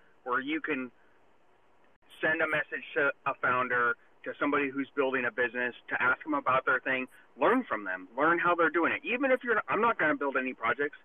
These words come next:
That's just not who I am. I wanna contribute. I wanna help. I think I have a lot of other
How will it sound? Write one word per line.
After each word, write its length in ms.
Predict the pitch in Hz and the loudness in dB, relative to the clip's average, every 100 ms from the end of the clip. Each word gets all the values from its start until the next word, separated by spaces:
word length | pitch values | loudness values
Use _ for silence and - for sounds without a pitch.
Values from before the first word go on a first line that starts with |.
| - - - - | -20 -20 -20 -4
That's 180 | 131 - | -4 -2
just 160 | 143 | -4
not 160 | 143 143 | 0 0
who 140 | 143 | 2
I 140 | 127 120 | 2 0
am. 220 | 110 92 - - - - | -2 -6 -12 -20 -20 -4
I 40 | 120 | 0
wanna 160 | 135 | 0
contribute. 560 | 135 123 170 170 160 151 | -2 -6 -4 0 0 0
I 80 | 123 | 0
wanna 180 | 123 123 | 0 0
help. 280 | 143 151 143 _ - - 123 | 4 2 2 _ -20 -6 -4
I 60 | |
think 140 | 123 123 | -2 0
I 40 | |
have 120 | 123 | 0
a 20 | |
lot 200 | 120 123 | 2 4
of 60 | 120 | 4
other 160 | 117 | 2